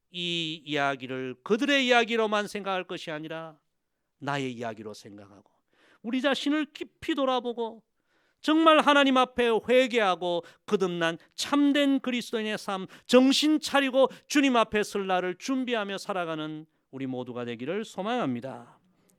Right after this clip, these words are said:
그리고 우리가 너무 사랑하고 소중한 이들, 그들 중에 아직 예수님 영접하지 못하고 구원받지 못한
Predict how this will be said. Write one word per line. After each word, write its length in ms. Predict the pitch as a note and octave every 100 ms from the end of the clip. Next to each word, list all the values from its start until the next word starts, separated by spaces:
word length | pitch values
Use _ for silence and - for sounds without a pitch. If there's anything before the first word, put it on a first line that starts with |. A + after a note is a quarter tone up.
| _
그리고 640 | C#3+ C3 A#2+ B2 B2 A#2+ _ _ _ _ _ _ _
우리가 260 | B2 A#2+ C3+
너무 400 | G3+ B3+ C4 C4
사랑하고 500 | A#3 A3 A3 G#3 G3+
소중한 500 | - F#3+ F#3 F3+ F#3
이들, 320 | A#2 A#2+ G#2+ _ _ _ _ _ _ _ _ _ _ _ _ _ _
그들 220 | C#3+ B2+ A2+
중에 200 | A#2 A#2+
아직 360 | B2 A#2+ A2 _ _ _ _ _ _ _ C#3
예수님 420 | F3 - F#3 F3
영접하지 540 | F3+ F3+ F3+ F3+ E3+
못하고 540 | E3 E3 F3 E3 E3 _
구원받지 640 | A3+ A#3+ A#3+ A#3 A3+ A#3
못한 480 | A3+ A#3 A3 A#3